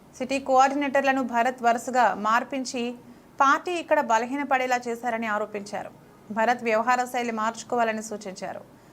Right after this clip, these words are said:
రుడా చైర్పర్సన్గా మేడపాటి షర్మిలారెడ్డి ఉన్న సమయంలో తమకు గుర్తింపు, గౌరవం ఇచ్చేవారని రఘు నరేష్ తెలిపారు. మాజీ ఎమ్మెల్యే, ప్రస్తుత రుడా చైర్మన్ రావుతు సూర్యప్రకాష్తో పాటు తాము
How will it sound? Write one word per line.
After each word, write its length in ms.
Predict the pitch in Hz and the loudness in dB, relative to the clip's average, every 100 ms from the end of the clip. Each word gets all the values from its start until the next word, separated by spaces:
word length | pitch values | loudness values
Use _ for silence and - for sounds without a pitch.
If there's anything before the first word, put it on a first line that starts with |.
| - - 226 | -20 -8 2
రుడా 240 | 233 285 311 | 6 6 6
చైర్పర్సన్గా 600 | 302 302 320 330 302 302 | 4 6 4 2 0 0
మేడపాటి 560 | 277 269 302 302 285 | 2 4 4 2 0
షర్మిలారెడ్డి 580 | 269 269 269 277 269 247 | 0 0 2 2 2 0
ఉన్న 240 | 254 254 254 | 0 2 0
సమయంలో 540 | 254 240 254 254 240 | 0 0 0 0 -2
తమకు 340 | 247 247 240 | -2 -2 -2
గుర్తింపు, 580 | 220 220 214 247 247 277 285 - - - 220 | -4 -6 -4 -4 -2 -2 -4 -20 -20 -12 4
గౌరవం 480 | 247 269 311 311 294 | 6 6 4 2 0
ఇచ్చేవారని 720 | 226 226 277 262 247 254 254 | -6 -2 2 4 2 0 -4
రఘు 300 | 220 220 220 | 0 0 2
నరేష్ 380 | 262 247 226 233 | 0 0 0 -2
తెలిపారు. 440 | 214 202 190 196 - - - - - - | -6 -4 -6 -6 -8 -18 -20 -20 -20 -4
మాజీ 320 | 220 233 247 | 2 2 4
ఎమ్మెల్యే, 380 | 294 285 285 302 | 2 2 4 2
ప్రస్తుత 460 | 311 269 269 302 320 | 4 2 0 2 4
రుడా 380 | 294 247 262 277 285 | 4 6 2 2 0
చైర్మన్ 320 | 262 277 254 | 0 0 2
రావుతు 320 | 247 277 302 | 2 2 -2
సూర్యప్రకాష్తో 800 | 294 285 254 262 254 254 262 254 | -2 0 2 0 2 0 0 -4
పాటు 380 | 247 233 233 240 | 2 0 0 -4
తాము 440 | 247 226 226 202 | 0 0 0 -4